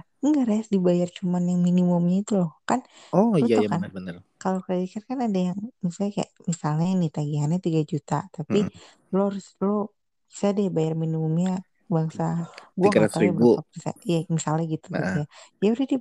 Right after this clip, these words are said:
Speaker 1: bayar yang seribu, nanti bulan depannya dia keep
Speaker 2: Iya.
Speaker 1: belanja lagi, nanti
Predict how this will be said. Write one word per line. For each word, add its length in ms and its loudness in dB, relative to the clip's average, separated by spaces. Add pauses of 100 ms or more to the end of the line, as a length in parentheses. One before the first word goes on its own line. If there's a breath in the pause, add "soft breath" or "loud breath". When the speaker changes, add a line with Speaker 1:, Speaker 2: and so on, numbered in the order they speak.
Speaker 1:
bayar 280 0
yang 80 -2 (220)
seribu, 300 -2 (100)
nanti 140 0 (100)
bulan 240 4
depannya 340 -2
dia 140 -2
keep 120 -4 (640 loud breath)
Speaker 2:
Iya. 260 0 (480)
Speaker 1:
belanja 360 2 (140)
lagi, 260 -4 (240)
nanti 200 -4